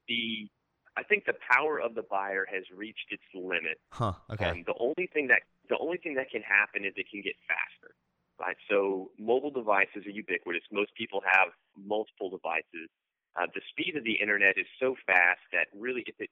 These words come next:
Speaker 1: speeds up any faster, it's not necessarily gonna make that much of a difference to a consumer. It's already so, it's already faster than,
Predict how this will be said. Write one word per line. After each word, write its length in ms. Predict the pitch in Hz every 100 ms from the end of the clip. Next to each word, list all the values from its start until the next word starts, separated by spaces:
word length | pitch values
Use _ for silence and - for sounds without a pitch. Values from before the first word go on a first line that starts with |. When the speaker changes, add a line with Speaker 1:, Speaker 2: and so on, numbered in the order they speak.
| _
Speaker 1:
speeds 240 | - 139 135
up 160 | 113
any 240 | 117 104 98 95
faster, 480 | 95 - - 92
it's 180 | - - 104
not 320 | 104 101 -
necessarily 480 | 110 _ - 101 95
gonna 160 | 95
make 240 | 92 90 - 90
that 160 | 85
much 240 | 98 82 90
of 80 |
a 80 | 92 -
difference 240 | - 87 _
to 100 | -
a 60 | 90
consumer. 480 | 95 _ 92 87 82
It's 160 | -
already 240 | 95 90 - _ _ _ -
so, 240 | 110 113
it's 160 | - 127
already 200 | 107 -
faster 400 | 92 90 - 92
than, 160 | 95